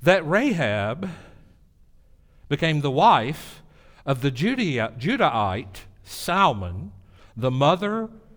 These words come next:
and the mother of Boaz. That would make her the paternal mother-in-law of another remarkable foreigner, Ruth, whom Matthew also mentions in Matthew one five.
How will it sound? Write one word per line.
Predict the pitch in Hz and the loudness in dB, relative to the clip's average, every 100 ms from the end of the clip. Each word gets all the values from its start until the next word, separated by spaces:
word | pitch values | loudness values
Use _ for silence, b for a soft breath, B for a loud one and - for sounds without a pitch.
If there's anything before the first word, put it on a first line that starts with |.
| - | -8
and | 127 120 | -6 -4
the | |
mother | 117 139 156 185 | -2 -2 -2 -6
of | 156 131 120 | -8 -12 -6
Boaz. | 131 113 92 87 92 - - - - b b b b b - | -4 -4 -8 -10 -16 -20 -20 -20 -20 b b b b b 0
That | 160 214 | 0 0
would | 220 196 | -2 0
make | 196 - | 0 0
her | 185 185 | -2 -2
the | 160 | -4
paternal | 151 160 - - 294 294 151 | -6 -8 -8 -4 -2 0 -2
mother-in-law | 117 113 104 107 95 92 90 98 120 117 | -2 -4 -4 -6 -6 -6 -4 -4 -6 -8
of | 131 | -6
another | 143 180 277 220 | -2 -2 -2 -4
remarkable | 120 110 110 104 95 92 101 95 | -6 -8 -6 -4 -4 -6 -8 -10
foreigner, | - 95 90 87 101 156 - - | -8 -8 -8 -6 -8 -8 -12 -16
Ruth, | 117 190 185 107 156 - b b b b - | -2 2 2 2 -6 -12 b b b b -2
whom | 156 156 151 151 | 2 2 2 -2
Matthew | 135 160 170 160 135 135 | 0 2 0 -4 -4 0
also | 180 233 - 117 | 0 0 -4 -6
mentions | 104 104 98 110 151 175 b b b - | -4 -6 -6 -8 -8 -10 b b b -10
in | 123 110 | -4 -2
Matthew | 110 110 123 | -2 -4 -6
one | 107 101 110 | -6 -6 -6
five. | 180 226 | -6 -8